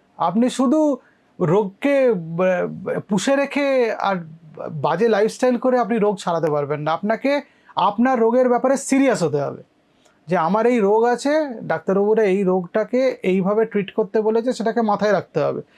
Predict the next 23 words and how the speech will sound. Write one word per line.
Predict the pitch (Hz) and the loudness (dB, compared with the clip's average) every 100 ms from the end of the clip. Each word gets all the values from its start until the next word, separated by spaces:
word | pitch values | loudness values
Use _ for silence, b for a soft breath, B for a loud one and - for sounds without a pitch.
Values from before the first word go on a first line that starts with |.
| b b | b b
তার | 208 220 | -4 -2
ফিফটি | 208 196 240 | -4 -2 0
পার্সেন্ট | 240 240 262 247 | 0 0 0 2
বাদ | 190 202 | 2 2
দিয়ে | 214 254 | 2 2
দিলাম | 233 175 185 - b b - | 2 0 -2 -10 b b -2
আমার | 185 208 | -2 0
পছন্দ | 208 240 233 | 0 2 2
মতো, | 240 233 180 170 214 _ | 2 2 0 -2 -2 _
যেগুলো | 165 185 208 | -2 0 2
আমি | 214 | 0
করতে | 196 196 208 | -2 -2 0
পারছি | 220 - 214 | 0 -2 -2
না, | 165 | 0
আর | 170 170 | -2 -2
ফিফটি | 190 208 | -4 -2
পার্সেন্ট | 196 196 220 208 | -2 -2 -2 0
নিয়ে | 208 214 | 0 0
যেগুলো | 190 196 202 | 0 2 0
আমার | 202 | 0
পছন্দ | 196 196 208 208 | -2 -2 -2 0
সেগুলোকে | 196 196 202 190 196 | 0 0 0 0 0
নিয়ে, | 196 220 214 | 0 0 -2